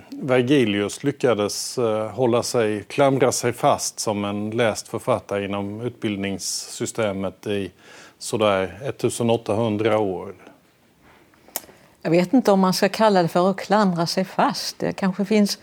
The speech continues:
Speaker 2: kvaliteter som motiverar att han höll sig kvar. Eh,
Speaker 1: Ja, det var
Speaker 2: på
Speaker 1: inget
Speaker 2: något
Speaker 1: värde, det var inget värde om det.
Speaker 2: Det var inte det.
Speaker 1: <laughs> Nej, det var det inte.
Speaker 2: Eh,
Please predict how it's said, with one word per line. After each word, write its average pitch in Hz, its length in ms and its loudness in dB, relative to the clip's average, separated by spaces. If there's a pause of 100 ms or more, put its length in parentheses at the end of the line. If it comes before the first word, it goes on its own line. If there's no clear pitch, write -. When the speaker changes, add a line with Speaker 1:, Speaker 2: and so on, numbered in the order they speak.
(320)
Speaker 2:
kvaliteter 214 760 4
som 202 220 2
motiverar 202 840 4 (640)
att 170 220 0
han 180 140 2
höll 165 280 2
sig 160 220 0
kvar. - 420 0 (920)
Eh, 170 260 -2 (720)
Speaker 1:
Ja, - 100 -4
det 117 60 2
var 117 80 4
Speaker 2:
på 123 60 6
Speaker 1:
inget 202 180 8
Speaker 2:
något 220 100 8
Speaker 1:
värde, 175 180 10
det 143 100 6
var 123 100 6
inget 135 260 6
värde 120 300 6
om 101 180 0
det. 98 60 -6
Speaker 2:
Det 104 80 8
var 226 160 10
inte 277 260 6
det. 147 240 6
Speaker 1:
<laughs> - 40 4
Nej, 143 420 8
det 139 160 4
var 123 180 6
det 143 140 -4
inte. - 180 -12 (240)
Speaker 2:
Eh, 175 180 4